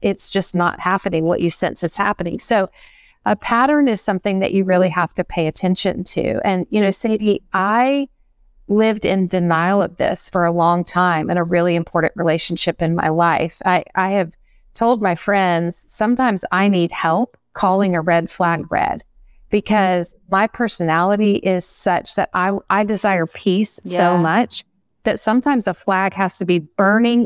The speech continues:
Speaker 1: to the ground before I actually tilt my head and go, "Huh, that's a little red, isn't it?"
Speaker 2: Wow.
Speaker 1: And then the other mistake that I make when, when a pattern exists is I keep thinking, "Well,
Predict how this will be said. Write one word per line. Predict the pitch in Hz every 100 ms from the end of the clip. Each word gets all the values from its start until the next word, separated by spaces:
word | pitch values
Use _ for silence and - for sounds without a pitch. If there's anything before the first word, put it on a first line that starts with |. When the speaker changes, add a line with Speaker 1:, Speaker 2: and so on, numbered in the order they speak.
| -
Speaker 1:
to | - 220
the | 190
ground | - 175 170 156 - 190
before | 175 214 170
I | -
actually | 190 - 185
tilt | - 240 240
my | 202 196
head | 202 185
and | 165
go, | 175 170
"Huh, | - 330 240 156 _ _ _
that's | 302 320 311
a |
little | 269 254
red, | 240 254 190 180
isn't | 170 170
it?" | - - _ _
Speaker 2:
Wow. | 175 170 170 170 175 170 185
Speaker 1:
And | 226 233
then | 226 214 _ _ _ -
the | 247
other | 285 359
mistake | 269 - - 185 -
that | 190 175 - -
I | 202
make | 196 196 175 -
when, | 180 175 165 - -
when | 190
a | 170
pattern | - - 208 208 190 175
exists | 175 175 - 190 175 165 - -
is | 202 -
I | 196 233
keep | - 294 - -
thinking, | 208 208 - 165 - 180 - _ _
"Well, | 180 165 175 247 262